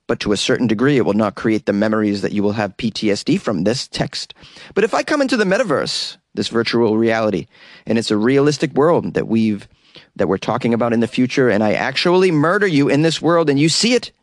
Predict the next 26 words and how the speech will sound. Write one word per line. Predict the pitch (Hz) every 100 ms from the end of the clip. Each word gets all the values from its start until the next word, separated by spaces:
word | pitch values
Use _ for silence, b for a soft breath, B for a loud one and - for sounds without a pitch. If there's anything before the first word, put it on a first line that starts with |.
| _ _ _ _
it | -
actually | 117 110 110
takes | - 110 -
you |
to | 127 120
a |
certain | 113 151 139 143
extreme | - - 160 185 113
where | 107
you | 110
need | 120 135
to | 151
en-, | 120 110 B B B
enforce | - 110 - 143 147 -
aggressively | 110 107 147 127 107 101
across | 104 - 131 131
the | 117
world | 135 107
because | 113 113
everyone | 131 131 165
agrees | 170 160 175 131
that | 104
certain | - 131 123 143
things | - 156 151 107 -
are | 113 113 -
unacceptable." | 117 127 131 - _ 127 - 135 - 90